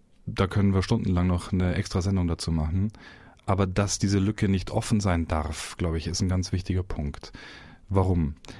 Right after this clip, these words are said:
Der, äh, öffentliche Raum in Deutschland ist zunehmend ein säkularer Raum.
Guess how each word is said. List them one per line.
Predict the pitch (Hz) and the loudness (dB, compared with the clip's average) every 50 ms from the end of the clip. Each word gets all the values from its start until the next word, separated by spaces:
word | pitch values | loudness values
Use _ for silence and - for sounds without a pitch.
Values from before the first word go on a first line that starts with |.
| - - - - - _ - - | -20 -20 -20 -20 -20 _ 0 2
Der, | 101 98 98 95 95 95 92 90 - - - 95 92 92 90 90 90 90 90 92 90 - - | 4 4 4 4 4 4 2 0 0 0 0 0 2 2 2 2 0 0 0 0 -2 -4 -2
äh, | |
öffentliche | - 110 - 123 117 104 87 95 95 | -2 -2 2 2 2 2 2 2 2
Raum | 90 92 104 113 107 | 2 2 2 2 0
in | - 90 90 | 0 0 0
Deutschland | 92 92 101 110 - - 92 85 82 80 73 - | 2 2 2 2 0 -2 -2 0 0 -2 -2 -4
ist | - - 98 - - | -6 -6 -6 -4 -2
zunehmend | - 113 104 98 98 98 82 | 0 2 4 4 4 2 2
ein | 80 90 | 2 0
säkularer | 85 87 85 - 92 78 73 80 87 95 98 | 0 -2 -2 -2 -2 -2 -2 -2 -2 -2 -2
Raum. | 95 104 104 110 120 127 | -2 -2 -4 -4 -6 -8